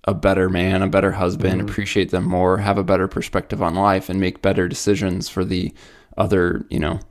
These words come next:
Speaker 1: three hundred and fifty-seven days of the year. And I truly,
Speaker 2: Yep.
Speaker 1: like, hundred and ten percent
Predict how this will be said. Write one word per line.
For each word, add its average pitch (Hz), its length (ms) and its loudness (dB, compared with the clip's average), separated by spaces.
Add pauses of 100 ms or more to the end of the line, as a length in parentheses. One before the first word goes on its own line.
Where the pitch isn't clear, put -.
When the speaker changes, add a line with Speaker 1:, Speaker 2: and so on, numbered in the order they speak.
(280)
Speaker 1:
three 101 160 2
hundred 98 300 0
and - 120 -4
fifty-seven - 640 -2
days - 260 -4
of - 80 -4
the 104 80 -4
year. - 280 0
And 120 100 -2
I 117 60 4
truly, 117 400 0
Speaker 2:
Yep. - 80 0
Speaker 1:
like, - 240 -8
hundred 110 760 0 (400)
and 101 140 0
ten 98 180 0
percent 92 400 -4